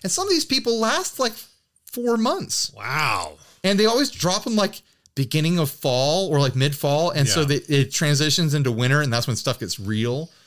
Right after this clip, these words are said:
Speaker 1: you know?
Speaker 2: Mm-hmm.
Speaker 1: It's, I don't like game shows, but I like Alone.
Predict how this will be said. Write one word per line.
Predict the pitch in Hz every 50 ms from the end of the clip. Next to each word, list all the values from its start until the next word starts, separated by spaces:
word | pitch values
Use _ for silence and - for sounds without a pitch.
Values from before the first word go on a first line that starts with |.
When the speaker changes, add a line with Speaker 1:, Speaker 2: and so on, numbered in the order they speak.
| _ _ _ _ _
Speaker 1:
you | - 143 147 147
know? | 151 156 165 170 190 202 214 _ _ 135
Speaker 2:
Mm-hmm. | 110 95 95 92 90 _ _ _ _ -
Speaker 1:
It's, | 165 185 180 - - - - _ _ _ _ _ _ _ _ _ _ _ _ _ _ _ _ _ _ _ -
I | 143 185
don't | 254 311 302
like | 285 202 -
game | 147 143 165
shows, | 180 - 226 247 -
but | - 143 135
I | 139
like | 127 131 151 160 -
Alone. | 113 104 101 92 85 82 82 82